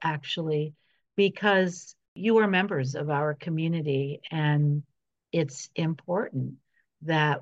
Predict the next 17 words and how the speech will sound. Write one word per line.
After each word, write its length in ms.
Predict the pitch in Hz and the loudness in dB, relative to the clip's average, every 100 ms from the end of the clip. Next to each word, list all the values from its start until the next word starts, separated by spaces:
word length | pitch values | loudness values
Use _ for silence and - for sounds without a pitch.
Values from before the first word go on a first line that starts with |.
| - | -6
we 360 | 160 160 156 147 | -6 -4 -4 -4
hear 720 | - - 269 330 143 - - _ _ _ _ _ | -6 0 2 2 0 -2 -10 _ _ _ _ _
from 380 | 208 208 208 214 208 | 0 0 0 -2 0
our 200 | 214 214 | 2 2
neighbors 720 | 214 254 262 - 131 - - - | 2 -2 -4 -12 -14 -18 -20 -4
and 500 | 185 180 180 185 180 - | 0 2 2 0 -2 -2
that 280 | 202 185 190 | 2 2 0
we 160 | 214 | -2
do 320 | 214 220 269 269 | -2 -2 -2 0
gather 640 | 190 165 160 156 151 147 147 _ _ | 2 4 4 0 -2 -4 -8 _ _
in 300 | 214 247 254 | 4 4 4
care 640 | 254 - 262 320 285 - - _ _ - - - | -2 -10 -6 -4 -4 -6 -16 _ _ -20 -20 0
with 280 | 196 190 175 | 6 6 4
what's 420 | - 185 190 185 | -2 -4 -2 -2
happening 800 | - 190 220 233 175 143 151 147 - _ | -4 -2 -2 0 0 0 -2 -8 -14 _
in 220 | 226 202 202 | 2 4 2
care 540 | - 147 156 208 269 | -2 0 4 4 2